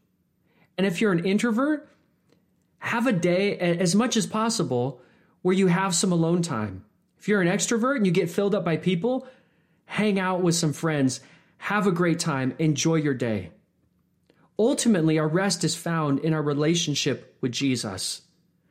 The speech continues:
Matthew eleven twenty-eight through thirty says this, "Come to me, all who labor and are heavy laden, and I will give you rest.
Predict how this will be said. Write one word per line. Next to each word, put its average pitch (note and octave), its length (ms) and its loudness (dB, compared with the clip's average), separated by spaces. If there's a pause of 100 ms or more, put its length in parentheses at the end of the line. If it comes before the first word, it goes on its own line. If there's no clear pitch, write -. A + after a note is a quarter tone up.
(340)
Matthew G3+ 320 2
eleven E3+ 380 2
twenty-eight F3 380 0
through E3+ 120 2
thirty E3+ 300 2
says C#3+ 320 -2
this, C3+ 420 -2 (680)
"Come A3+ 260 4
to G3 100 2
me, A2 300 0 (540)
all A3+ 260 -2
who A#3 160 2
labor F#3 420 2
and F3+ 80 2
are D3+ 120 0
heavy E3+ 280 0
laden, B2+ 520 0 (360)
and D#3+ 240 0
I F3 260 0
will F#3+ 120 2
give D#3+ 240 0
you C#3 140 2
rest. A#2+ 540 -4